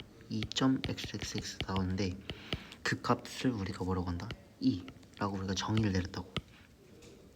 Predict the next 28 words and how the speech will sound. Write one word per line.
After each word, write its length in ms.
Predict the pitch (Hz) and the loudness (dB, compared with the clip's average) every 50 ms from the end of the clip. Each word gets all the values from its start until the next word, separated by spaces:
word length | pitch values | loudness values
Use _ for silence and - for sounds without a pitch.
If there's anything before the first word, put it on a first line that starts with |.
| - | -8
그러니까 240 | 143 135 113 104 - 95 | -4 -2 -2 0 0 0
우리가 200 | 92 104 95 90 | 0 0 0 0
기억해야 380 | 95 - 104 95 92 - 95 | 0 0 -2 -2 -2 -2 -2
될 120 | 92 92 92 | -2 -2 -2
건 220 | - - - 139 | 0 -2 -2 -2
이 140 | - 104 95 | -2 -4 -4
프로토타입을 640 | 95 - - 135 135 - 131 - - 117 104 90 90 | 0 2 2 4 4 2 0 0 0 0 0 0 -2
기억해야 260 | - - 92 - - | -2 -2 -4 -4 -6
된다. 320 | - - - - - - - - - - - - - - - - - - - - - - - - - - - - - | -8 -12 -12 -10 -12 -12 -12 -14 -20 -18 -18 -16 -14 -14 -12 -12 -12 -12 -12 -12 -8 -6 -6 -6 -6 -8 -12 -16 -10
그러니까 300 | - - 95 98 95 - | -4 -2 -2 0 2 4
일 280 | 123 131 139 143 139 135 | 6 6 6 4 2 0
플러스, 440 | - - 131 123 - - - 120 117 - - | 2 4 4 4 4 2 -2 -4 -4 -4 -4
일 180 | - 123 131 131 | -2 0 0 0
플러스 360 | - - - - - - - | 0 0 0 0 0 0 0
영이 240 | 107 95 92 98 107 110 | 0 0 0 0 0 -2
무한대승은 920 | 101 92 101 101 98 95 98 - - - - - - 170 135 135 143 175 - - - - - | 0 2 2 2 2 0 -2 -6 -8 -10 -12 -10 -4 0 2 2 2 0 -4 -6 -10 -4 0
일이라고 280 | - - 135 147 135 | 2 2 4 4 2
우리가 160 | 113 - - 101 | 2 0 0 -2
정의를 260 | - - 101 95 92 | 0 0 0 0 2
내린다라는 720 | 95 95 95 95 90 87 - - - - 113 107 104 98 | 2 2 2 2 2 0 -4 -8 -2 0 2 2 2 0
걸 160 | 101 110 104 | -2 -2 -4
기억해야 380 | 101 - - 117 95 - 101 92 | -4 -2 -2 -2 0 0 0 0
된다고. 320 | 87 82 82 85 85 - - - - - - - - - - - - - - - - - - - - - - - - - - - - - - - - - - - - | 0 -2 -4 -6 -8 -8 -12 -16 -16 -16 -16 -14 -14 -14 -12 -12 -12 -12 -12 -10 -10 -10 -10 -12 -16 -18 -18 -18 -18 -18 -18 -20 -20 -18 -18 -18 -18 -18 -20 -18 -12
그래서 480 | - - - 123 117 104 107 117 107 95 92 98 - | -10 -2 2 2 4 4 4 2 0 0 0 0 -2
어떻게 380 | 107 98 - - - - 110 107 | -4 -4 -2 -4 -2 0 0 2
활용-, 300 | 104 107 107 101 - - - | 2 2 0 0 -2 -6 -6
어, 260 | 104 98 92 90 90 | -4 -2 -2 -4 -4
그래서 340 | - - - 104 90 - 85 | -4 -2 -2 -2 0 0 -2